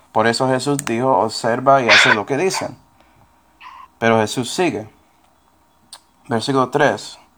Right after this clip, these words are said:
"Mas no hagáis conforme a sus obras, porque dicen y no hacen,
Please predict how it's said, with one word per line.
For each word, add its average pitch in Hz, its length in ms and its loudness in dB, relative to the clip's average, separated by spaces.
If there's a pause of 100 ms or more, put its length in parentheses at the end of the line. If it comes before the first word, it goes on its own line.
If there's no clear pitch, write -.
(460)
"Mas 131 300 6
no 156 200 8
hagáis 139 640 6
conforme 165 760 2
a 131 180 4
sus - 380 -6
obras, 131 680 2 (760)
porque 127 320 0
dicen 190 520 2
y 127 100 0
no 113 240 6
hacen, 110 520 2